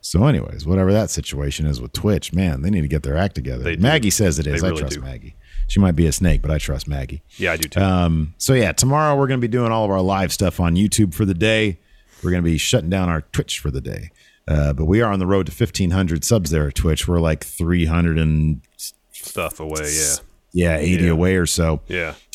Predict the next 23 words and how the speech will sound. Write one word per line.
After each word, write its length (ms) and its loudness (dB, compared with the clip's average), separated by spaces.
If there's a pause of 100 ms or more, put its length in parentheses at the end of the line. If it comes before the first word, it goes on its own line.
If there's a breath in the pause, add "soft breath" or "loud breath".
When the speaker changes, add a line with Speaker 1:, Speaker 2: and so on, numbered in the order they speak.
Speaker 1:
Uh, 500 0
from 420 0
doing 260 2
another 280 0
twenty-four 500 -2
hour 220 -4
stream. 440 -8
Speaker 2:
Oh, 200 -12
gosh. 420 -8 (180)
Speaker 1:
Like, 200 2
secretly, 560 2
I'm 160 2
hoping 240 2
that 80 0
we 100 2
get 160 0
to, 100 -8
like, 300 -2
one 180 -2
thousand 360 0
four 300 -2
hundred 300 0
and 300 -4